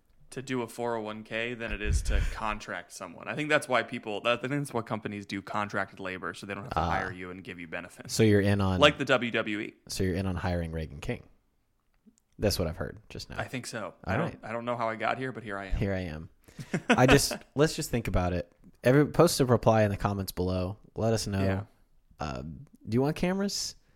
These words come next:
Speaker 1: Do you
Speaker 2: Should
Speaker 1: want
Speaker 2: this,
Speaker 1: cameras?
Speaker 2: should this podcast go on YouTube after, after almost five years of <laughs> only being an audio podcast? I think it's worth talking about.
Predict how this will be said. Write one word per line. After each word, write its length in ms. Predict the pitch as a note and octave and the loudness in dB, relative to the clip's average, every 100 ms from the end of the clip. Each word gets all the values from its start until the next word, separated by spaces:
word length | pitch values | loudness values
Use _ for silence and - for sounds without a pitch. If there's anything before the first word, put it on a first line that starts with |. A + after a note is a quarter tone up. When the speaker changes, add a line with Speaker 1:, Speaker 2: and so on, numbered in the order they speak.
| _ | _
Speaker 1:
Do 60 | - | 2
you 100 | - | 6
Speaker 2:
Should 60 | |
Speaker 1:
want 60 | E3+ | 6
Speaker 2:
this, 140 | F#3 F#3 | 6 2
Speaker 1:
cameras? 200 | G#3+ - | 0 6
Speaker 2:
should 200 | G3+ G#3+ | 8 8
this 100 | - | 6
podcast 420 | F3+ F#3+ F#3 - | 2 0 0 2
go 80 | F3 | 4
on 120 | D#3 | 6
YouTube 480 | C#3 - D#3+ E3 E3 _ - _ _ _ C3 | 6 6 4 4 0 _ -20 _ _ _ 2
after, 400 | C#3 D3+ B2+ - | 4 6 6 4
after 300 | C3+ - C#3 | 2 4 4
almost 320 | C#3 C#3+ C3 | 6 4 2
five 460 | - - A#2+ B2+ B2+ | 2 4 6 6 6
years 440 | A#2+ A#2+ C#3+ - | 4 6 4 2
of 280 | - C3+ - - - - - | 6 6 6 -12 0 8 8
<laughs> 360 | - A3 - | 10 8 10
only 220 | E3+ D#3 D#3+ | 8 8 8
being 260 | D3+ D3 | 8 8
an 80 | C3 | 6
audio 280 | B2 C#3+ D3+ | 6 4 4
podcast? 580 | D3+ D#3 - - F3+ - - - - - - - | 4 2 2 -2 -4 -8 -20 -20 -20 -20 -8 8
I 100 | D3+ | 10
think 160 | B3 | 10
it's 100 | A3 | 10
worth 160 | F#3+ F3+ | 10 12
talking 340 | C3+ D#3+ D#3 | 12 10 6
about. 320 | A2 F#2 A#2 | 2 2 0